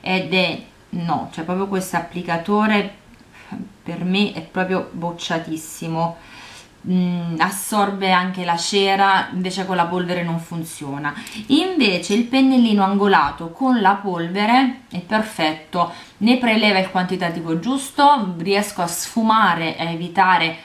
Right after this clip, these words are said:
contrasti eccessivi, quindi mi piace molto. Visto che, mm, dei due applicatori nessuno dei due mi dà il massimo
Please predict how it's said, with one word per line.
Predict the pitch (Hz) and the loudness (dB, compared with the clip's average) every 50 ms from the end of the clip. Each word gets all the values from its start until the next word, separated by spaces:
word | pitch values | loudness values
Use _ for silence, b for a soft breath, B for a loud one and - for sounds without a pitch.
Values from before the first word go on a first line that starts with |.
| - _ _ _ - | -20 _ _ _ -10
contrasti | - 214 208 202 202 196 190 190 185 190 - - 180 | -4 0 0 0 2 4 4 4 4 2 -2 -6 -6
eccessivi, | 165 - - 185 165 - - - - 165 156 156 160 160 | -6 -6 -8 -6 -6 -6 -6 -4 0 0 2 2 2 2
quindi | 170 180 185 180 175 | 2 0 0 0 2
mi | 190 208 208 | 4 4 4
piace | 190 180 175 175 175 - - 165 | 4 2 0 0 0 0 -4 -4
molto. | 160 151 147 143 147 147 - - - - 170 165 160 160 B B B B B B B B B B B B _ - - - - - - - | -4 -4 -6 -6 -8 -10 -12 -16 -10 -6 -4 -4 -4 -4 B B B B B B B B B B B B _ -20 -20 -20 -20 -20 -12 -6
Visto | 196 208 302 311 - - - 311 311 311 | 0 2 2 2 2 0 0 0 0 2
che, | - 240 214 185 - - - - - - - | 2 2 2 2 2 -2 -10 -18 -14 -6 -2
mm, | 190 190 185 185 180 175 180 | 2 2 4 2 2 2 2
dei | 190 190 190 202 | 4 4 4 4
due | 220 262 285 | 4 4 4
applicatori | 285 285 - 254 247 233 233 220 220 220 226 196 180 170 165 160 170 180 185 175 | 2 2 2 2 2 4 2 0 0 2 2 2 2 2 0 0 0 0 -2 0
nessuno | 180 185 185 185 - - 254 254 262 262 | 0 0 -2 -2 -2 0 4 6 6 6
dei | 262 233 220 214 | 6 6 4 4
due | 208 220 220 208 185 175 | 4 4 2 2 2 2
mi | 175 180 196 202 196 | 4 4 4 4 4
dà | 208 185 175 175 160 - | 4 4 2 2 0 -2
il | 190 214 214 208 208 208 | -2 0 0 2 2 2
massimo | 214 233 - - - - - - - 196 180 180 175 180 175 175 - - | 2 2 2 0 -2 -8 -10 -8 -6 -4 -4 -2 -2 -2 -4 -4 -6 -8